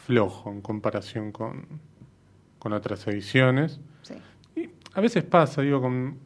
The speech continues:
Speaker 1: con, con este tipo de, de formatos en los que uno tiene centenares de películas y ve una porción, ve el diez por ciento, el quince por ciento con suerte, em, y uno dice, "Bueno, justo me tocó una porción mala <laughs> de, de la torta".
Speaker 2: Ah.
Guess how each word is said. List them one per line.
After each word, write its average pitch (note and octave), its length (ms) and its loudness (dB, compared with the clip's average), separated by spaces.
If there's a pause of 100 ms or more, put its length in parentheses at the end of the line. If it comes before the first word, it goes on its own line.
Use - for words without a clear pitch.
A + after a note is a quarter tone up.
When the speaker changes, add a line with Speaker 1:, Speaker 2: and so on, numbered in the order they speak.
Speaker 1:
con, C3+ 240 -4
con C#3+ 120 -2
este D3 200 -2
tipo C#3 280 2
de, B2 240 2 (160)
de C#3 120 -2
formatos C3+ 520 4
en A#2 100 -2
los G#2 100 -6
que - 80 -8
uno B2 160 -2
tiene A#2+ 320 -2 (440)
centenares C3 540 2
de B2 80 2
películas C3 560 0
y G#2+ 60 0
ve A#2 240 2
una G2+ 200 -4
porción, A#2 560 2
ve G2+ 60 0
el G#2+ 140 0
diez A2+ 160 4
por - 180 -4
ciento, B2 440 2
el G#2 100 -4
quince D#3 380 2
por G#2+ 160 -2
ciento B2 340 0
con A2 120 -4
suerte, C3 460 0 (840)
em, A#2 560 0 (320)
y B2+ 40 0
uno B2+ 120 4
dice, A#2+ 180 0
"Bueno, A#2 220 6
justo C3+ 340 -2
me A2 80 0
tocó A#2+ 460 2 (400)
una A#2 160 2
porción A#2 340 0
mala A2+ 420 4
<laughs> - 40 -8
de, A#2+ 340 0
de B2 120 -2
la A2+ 140 0
torta". C3 480 6
Speaker 2:
Ah. - 180 -4